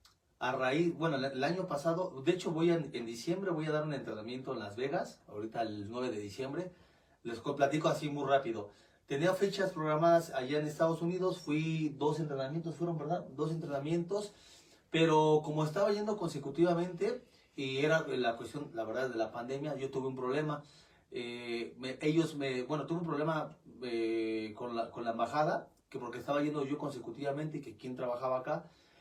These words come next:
y entonces me castigaron un año la visa, del cuatro de octubre del año pasado, y se me termina ahorita el cuatro de octubre. Y una de, de mis experiencias, algo muy padre, fue que, por ejemplo,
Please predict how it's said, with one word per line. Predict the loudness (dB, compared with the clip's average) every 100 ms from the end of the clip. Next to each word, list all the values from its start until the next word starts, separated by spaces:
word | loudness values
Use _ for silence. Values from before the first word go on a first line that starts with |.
| _ 2
y | 4
entonces | 6 4 2 0 0
me | -2 -2 0
castigaron | -4 -2 2 4 4 2
un | -4 0
año | 0 0
la | 0
visa, | 0 0 -4 -12 _ _ _ _ _ _ _ _ -6
del | 2 4 4
cuatro | 2 2 2
de | -2
octubre | 4 4 4
del | 2
año | -2 -2
pasado, | -4 -2 0 0
y | -2
se | -8
me | -8
termina | -8 -6 -4
ahorita | -4 -4
el | -6
cuatro | -6 -6 -6
de | -6
octubre. | -2 -2 -2 -6 -16 _ _ _ _ _ _ _
Y | -6 0
una | 4 2
de, | 0 -2 0 0 0
de | -4
mis | -4 -6
experiencias, | -6 -6 -6 -4
algo | -2 -2
muy | -4 -4
padre, | 6 6 6 -4 -8 -20 -20 -12
fue | -2 0
que, | 0
por | -2
ejemplo, | -2 -2 -2 -2